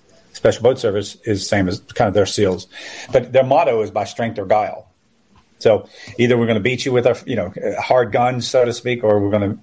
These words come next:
craft you into, to winning. It's very, very crafty in that, but that's a British mindset, right? They, they colonized the world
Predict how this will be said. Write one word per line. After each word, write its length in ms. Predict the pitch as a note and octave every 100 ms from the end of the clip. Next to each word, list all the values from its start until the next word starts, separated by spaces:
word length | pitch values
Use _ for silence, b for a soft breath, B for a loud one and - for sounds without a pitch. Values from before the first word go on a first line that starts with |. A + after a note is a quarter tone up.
| - -
craft 420 | - A2 - -
you 140 | G2+
into, 360 | F#2+ F#2 G2 F#2+
to 120 | -
winning. 300 | G2 G#2 G2
It's 140 | A2 A2
very, 260 | F#3 D3+
very 560 | A#2 - A#2 C#3+ E3 C3
crafty 420 | - C3 C3 -
in 60 | G2
that, 200 | - F#2+
but 140 | G2+
that's 160 | C3 A2+
a 40 |
British 440 | A2+ G#2+ A#2 G#2 -
mindset, 460 | G#2+ A#2 A#2 - - b b
right? 180 | A2+ A#2+
They, 220 | A2 G#2+ B B B -
they 240 | A#2+ A2+ b b b b -
colonized 540 | E3+ F#3 B2 A#2+ G#2+
the 40 |
world 540 | G#2+ C3 D#3 A#2 G#2+